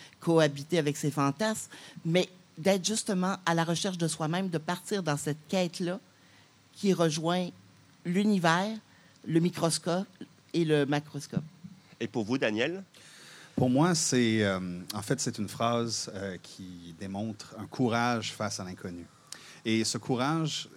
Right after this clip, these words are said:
Speaker 3: qui est de, à chaque jour, de décider de continuer à vivre, <laughs> de continuer à exister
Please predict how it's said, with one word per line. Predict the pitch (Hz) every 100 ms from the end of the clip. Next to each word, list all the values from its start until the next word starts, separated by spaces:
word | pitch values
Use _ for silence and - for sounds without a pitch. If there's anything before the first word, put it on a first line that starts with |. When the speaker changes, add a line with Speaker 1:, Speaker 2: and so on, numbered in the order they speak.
| -
Speaker 3:
qui | - - 117
est | 123 131
de, | 113 107 107 104 95
à |
chaque | 98 110
jour, | 104 117 131
de | 104
décider | 95 92 - 110
de | 107 95 90
continuer | - 120 110 113 110
à | 95
vivre, | 85 95 - - - 156
<laughs> | 175 - - -
de | 110
continuer | 127 131 135 131
à | 117
exister | 104 95 101 - 104 107